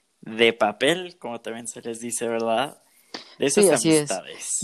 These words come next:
Speaker 2: Fíjate que yo prefiero el término de papel que tóxicos, porque tóxico me quedo como esta película de Back to the Future,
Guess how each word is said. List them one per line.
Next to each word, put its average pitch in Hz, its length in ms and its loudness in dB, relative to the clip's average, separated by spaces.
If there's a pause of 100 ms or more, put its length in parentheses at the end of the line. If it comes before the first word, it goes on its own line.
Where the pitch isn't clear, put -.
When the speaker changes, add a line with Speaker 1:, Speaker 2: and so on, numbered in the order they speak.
Speaker 2:
Fíjate 233 280 2
que 175 60 6
yo 156 80 4
prefiero 160 280 -2
el 143 80 -2
término 143 360 2
de 120 80 -2
papel 131 400 -2
que 135 100 -2
tóxicos, 131 680 -2
porque 123 640 -4 (600)
tóxico 160 500 2
me 147 160 -4
quedo 139 260 0
como 127 340 -2
esta 135 220 -4
película 127 500 -4
de 110 440 -8 (280)
Back 123 180 -2
to 147 100 -6
the 127 120 0
Future, 151 500 0